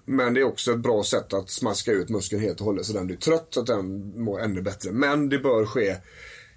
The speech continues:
i kombination med andra övningar som skapar balans och ostabilitet och, och saker som kroppen får jobba med, de här andra fina goda grejerna vi har.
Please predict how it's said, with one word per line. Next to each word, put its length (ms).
i 140
kombination 600
med 100
andra 320
övningar 400
som 180
skapar 520
balans 680
och 220
ostabilitet 720
och, 400
och 360
saker 300
som 220
kroppen 300
får 80
jobba 180
med, 120
de 80
här 140
andra 300
fina 260
goda 280
grejerna 280
vi 60
har. 200